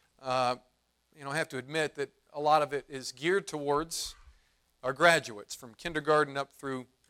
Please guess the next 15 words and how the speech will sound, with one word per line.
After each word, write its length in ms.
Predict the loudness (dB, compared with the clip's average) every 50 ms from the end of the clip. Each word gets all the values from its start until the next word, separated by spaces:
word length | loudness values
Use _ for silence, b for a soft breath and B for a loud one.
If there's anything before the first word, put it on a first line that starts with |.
| _ _ _ _ _ _ _ _ _ -2
college. 520 | 0 2 2 2 0 -2 -6 -10 -14 -14 -16 -20 _ _ _ _ _ _ _ _ _ _ _ _ _ _ _ _ _ _ -10
I'm 140 | -10 -10 -4
thankful 460 | -2 0 0 0 0 -2 -6 -6 -6
for, 240 | -6 -6 -10 -10 -10 _ _ _ _ _ _ _ _ _ _ _ _ _ _ _ _
uh, 180 | _ _ -20 -20 _ _ _ _ -20 -12 -4
Bryn 320 | 2 4 4 6 4 2
and 160 | 0 -4 -6
Paisley, 640 | -6 -4 -2 -2 -2 -2 -4 -4 -2 -4 -4 -4 -10 _ _ _ _ _ _ _ _ _ _ _ _ _ _ _ _ _ _ _ -14 -8
uh, 220 | -8 -6 -6 -8 -10 _ _ _ _ _ _
two 300 | -12 -8 -8 -8 -8 -8 -10 -8
energetic 680 | -6 -6 -4 -6 -8 -4 0 2 4 4 4 2 -2 -4 _ _ _
and 180 | -18 -18 -18 -16
fun 340 | -8 0 2 2 2 2 -2
little 180 | -2 -2 -2
girls, 720 | -2 0 0 2 2 2 0 0 -4 -8 -10 -12 -12 -14